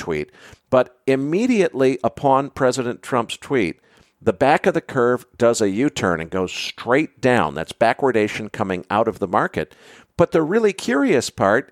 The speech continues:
is those first three months, they were moving up in sympathy.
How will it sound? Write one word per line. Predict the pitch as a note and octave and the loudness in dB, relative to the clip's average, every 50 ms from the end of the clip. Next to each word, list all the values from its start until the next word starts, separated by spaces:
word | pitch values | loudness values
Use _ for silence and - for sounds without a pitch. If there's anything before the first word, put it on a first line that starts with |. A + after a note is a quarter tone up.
| _ - | _ -6
is | C#3 C#3+ C3+ - | -4 -4 -4 0
those | - D#3 D3+ D3 - | 2 2 2 0 -2
first | - - - F#3+ A3+ G#3+ - - | -6 -4 -2 0 0 -2 -4 -12
three | - - - F3 E3+ D#3+ | -14 -8 -4 -2 -2 -2
months, | D3+ E3+ G#3+ A3 D3 G2+ G2 - - - - _ _ _ _ - | 0 0 2 2 2 0 -2 -6 -14 -16 -16 _ _ _ _ -4
they | C3+ C#3+ | -2 0
were | D3+ D#3 | 0 2
moving | D#3 F#3 G#3 F3+ F3+ D#3+ D#3+ | 2 2 2 2 2 0 2
up | E3+ F#3 - - - | 0 0 0 -2 -4
in | - C#3 C3+ | -4 -4 -2
sympathy. | - - - G#3+ - G#3+ E3+ - - G2+ G2+ | -2 -2 -2 0 0 0 -2 0 0 0 0